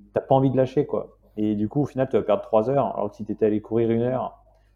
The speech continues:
au final, euh, tu reviens, en général, euh, tu trouves la solution en, en quelques minutes en rentrant, quoi. Nombre de fois où en courant, euh, on a pris le téléphone, on fait, « Ah ouais, mais je sais, c'est comme ça qu'il faut faire », t'envoies un message vocal à l'autre, et cetera.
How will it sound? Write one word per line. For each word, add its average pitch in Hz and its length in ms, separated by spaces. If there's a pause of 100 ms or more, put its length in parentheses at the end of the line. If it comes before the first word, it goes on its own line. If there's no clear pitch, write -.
(160)
au - 20
final, 117 300
euh, 95 420
tu - 140
reviens, 104 320
en 107 80
général, 98 440
euh, 92 540
tu - 80
trouves 98 180
la 95 80
solution 101 500
en, 90 500 (300)
en - 60
quelques - 240
minutes 98 320
en 92 60
rentrant, 98 300
quoi. - 200 (380)
Nombre 113 220
de 120 100
fois 131 260
où 117 100
en 110 120
courant, 117 520
euh, 98 180
on 98 180
a 98 80
pris - 160
le 101 60
téléphone, 110 560
on 95 60
fait, « - 160
Ah 120 120
ouais, 120 80
mais 107 120
je 104 120
sais, 123 260
c'est 110 140
comme 107 140
ça 113 100
qu'il 113 80
faut 110 100
faire », 117 320
t'envoies 104 220
un - 20
message 101 260
vocal 104 360
à 101 80
l'autre, 117 240
et 101 60
cetera. - 580